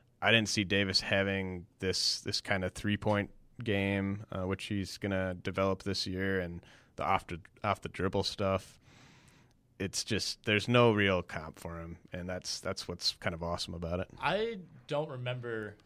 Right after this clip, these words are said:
Speaker 2: most of this guy's career. I think, I think he ended up retiring when I was, like, nine. But David Robinson, in the highlights
Speaker 1: Mm-hmm.
Speaker 2: that I saw, reminds me a little bit of Anthony Davis. The, the freak athleticism, the
Speaker 1: Right.
Speaker 2: defensive abilities.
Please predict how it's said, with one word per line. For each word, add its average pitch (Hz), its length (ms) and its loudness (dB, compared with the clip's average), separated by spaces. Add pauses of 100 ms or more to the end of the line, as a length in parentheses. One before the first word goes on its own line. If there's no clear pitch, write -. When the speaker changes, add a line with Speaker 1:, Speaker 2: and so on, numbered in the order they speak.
(200)
Speaker 2:
most 123 440 -4
of 107 260 -8
this 120 160 -8
guy's 104 500 -4 (220)
career. 101 340 -8
I 101 60 -6
think, 107 260 -12
I 107 60 -12
think 104 140 -12
he 110 120 -8
ended 104 160 -10
up 98 120 -14
retiring 104 420 -8
when 95 100 -12
I 98 80 -10
was, 101 200 -12
like, 95 160 -10
nine. 104 460 -6
But - 180 -16
David 156 240 0
Robinson, 110 640 -4 (100)
in 113 140 -12
the 107 60 -6
highlights 123 360 2
Speaker 1:
Mm-hmm. 101 80 0
Speaker 2:
that 107 100 -2
I 104 40 -6
saw, 104 460 -4 (100)
reminds 110 400 -8
me 107 240 -8
a 120 80 -6
little 113 240 -4
bit 107 120 -6
of 104 100 -10
Anthony 98 260 -10
Davis. 98 260 -10
The, 117 100 -10
the 104 120 -10
freak 151 340 -4
athleticism, 123 680 -2
the 101 80 0
Speaker 1:
Right. 101 80 4
Speaker 2:
defensive 131 340 0
abilities. 123 580 0